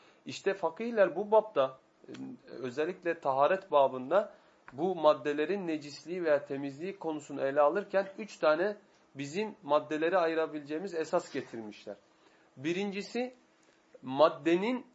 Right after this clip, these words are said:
katılan şey, necis olan şey, temiz maddeye karışan şey, maddenin yapısını değiştiriyorsa, bir, rengini değiştiriyorsa veya kokusunu değiştiriyorsa,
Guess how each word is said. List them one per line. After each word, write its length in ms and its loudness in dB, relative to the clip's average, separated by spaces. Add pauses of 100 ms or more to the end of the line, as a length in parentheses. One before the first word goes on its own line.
(1120)
katılan 440 2
şey, 380 -4 (460)
necis 400 -4
olan 320 2
şey, 360 -2 (160)
temiz 300 -4
maddeye 420 0
karışan 440 0
şey, 300 -6 (1300)
maddenin 800 2 (840)
yapısını 840 0 (500)
değiştiriyorsa, 960 0 (400)
bir, 280 -4 (680)
rengini 600 0
değiştiriyorsa 800 0
veya 240 8
kokusunu 560 -2
değiştiriyorsa, 840 -2